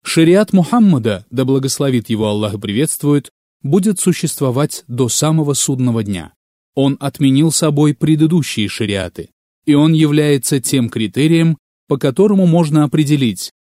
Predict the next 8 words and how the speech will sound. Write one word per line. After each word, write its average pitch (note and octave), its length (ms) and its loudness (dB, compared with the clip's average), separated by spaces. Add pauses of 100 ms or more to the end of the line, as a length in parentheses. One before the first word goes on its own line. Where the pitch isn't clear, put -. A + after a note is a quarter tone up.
(140)
что - 380 2
из C3+ 260 0
ранее A#2+ 420 2
действовавших A#2+ 800 -2
норм A#2+ 460 0 (100)
и B2+ 120 -2
предписаний G#2+ 800 -4
отменено, A2+ 720 -2